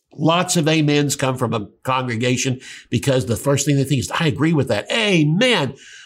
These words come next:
But when it comes across as something that wants to change their life and it's not what they're doing,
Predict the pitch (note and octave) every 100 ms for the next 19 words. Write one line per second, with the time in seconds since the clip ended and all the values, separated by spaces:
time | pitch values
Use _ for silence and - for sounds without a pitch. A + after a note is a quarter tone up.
0 | - D#3+ E3 D#3+ C3+ F#3+ F3 C3+ - E3
1 | E3+ C3 A#2+ F3 D#3+ D3+ C#3 D3+ C3+ C3+
2 | A2 - - D3 G3+ G3 B2+ A#2 A2+ A2
3 | C3 C3 C3+ A2+ - C#3 C#3+ B2 - G#2+
4 | G2 G2 F#3+ F3+ A#2+